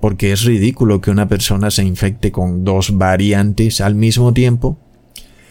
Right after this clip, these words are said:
Pero eso no los detuvo. Luego siguió gamma, delta, kappa, lambda. ¿Mm? Es decir, siguieron avanzando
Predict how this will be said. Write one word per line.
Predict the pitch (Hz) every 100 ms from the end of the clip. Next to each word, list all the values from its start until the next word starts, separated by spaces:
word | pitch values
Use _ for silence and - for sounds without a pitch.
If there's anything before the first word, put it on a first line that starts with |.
| - - -
Pero | 131 131
eso | 135 151
no | 120
los | 113 98
detuvo. | 90 123 165 110
Luego | 101 110 120
siguió | 113 98 107
gamma, | 101 107 127 98 - _ _ _ -
delta, | 95 101 120 131 - - - _ - -
kappa, | 104 123 - - - _ _
lambda. | - 104 104 110 151 135 104 87 - _ _ _ _ _
¿Mm? | 117 123 160 - -
Es | 107
decir, | 127 151 143
siguieron | 120 98 107 123 156
avanzando | 139 107 98 - 131 151 123 117 143